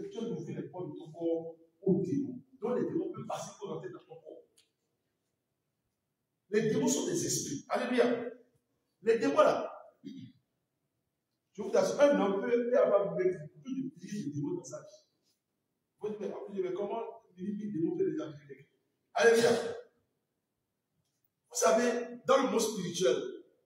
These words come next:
les choses, il y a rien d'impossible là-bas. Amen. Ce frère, dans le monde spirituel, lorsque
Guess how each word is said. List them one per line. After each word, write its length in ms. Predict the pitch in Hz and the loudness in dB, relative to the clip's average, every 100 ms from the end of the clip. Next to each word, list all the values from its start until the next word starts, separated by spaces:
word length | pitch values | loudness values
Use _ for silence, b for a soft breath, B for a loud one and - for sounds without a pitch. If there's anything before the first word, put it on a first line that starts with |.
| _ _ _ _ _ | _ _ _ _ _
les 140 | 185 190 | 2 2
choses, 760 | - 277 269 - - - - - | 2 0 0 -2 -4 -8 -12 2
il 40 | |
y 20 | |
a 160 | 240 - | 4 4
rien 200 | 220 180 | 0 -2
d'impossible 540 | 170 165 165 - 151 | -2 -2 -2 -2 -6
là-bas. 180 | 135 - _ _ _ _ _ _ _ - | -8 -12 _ _ _ _ _ _ _ -4
Amen. 360 | 208 240 - - - _ _ _ _ | 2 4 2 -6 -14 _ _ _ _
Ce 160 | - 240 | -2 2
frère, 520 | 247 240 240 240 240 - - _ _ _ _ _ _ _ _ | 4 6 6 6 2 -6 -10 _ _ _ _ _ _ _ _
dans 140 | 190 208 | 2 4
le 60 | |
monde 120 | 208 196 | 2 0
spirituel, 580 | - 170 - 180 185 | -2 -4 -4 2 4
lorsque 300 | 180 190 - | 4 4 2